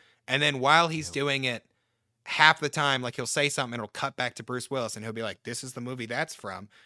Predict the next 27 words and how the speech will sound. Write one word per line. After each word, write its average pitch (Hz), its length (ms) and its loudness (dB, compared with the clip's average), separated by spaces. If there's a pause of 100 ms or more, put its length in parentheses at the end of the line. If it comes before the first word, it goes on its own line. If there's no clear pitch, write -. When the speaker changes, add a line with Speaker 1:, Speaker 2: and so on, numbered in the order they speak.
(140)
Speaker 1:
And, 147 140 4
like, 151 140 6
I 160 80 6
feel 208 220 2
like 202 180 6
Speaker 2:
Yeah. - 40 2
Speaker 1:
if 175 120 -6
you 165 100 -2
didn't 147 540 -2
do 143 240 -2
th-, 143 140 -12
like, 139 200 -2
even 202 220 0
if 240 120 -4
the 190 120 2
audience 170 340 2
didn't 143 240 -6
pick 143 180 -6
up 135 180 -2
on 117 100 -4
half, - 560 -6 (440)
like, 143 120 0
if 180 80 2
it 226 120 0
took 202 220 2
until 151 680 0
a, 131 120 2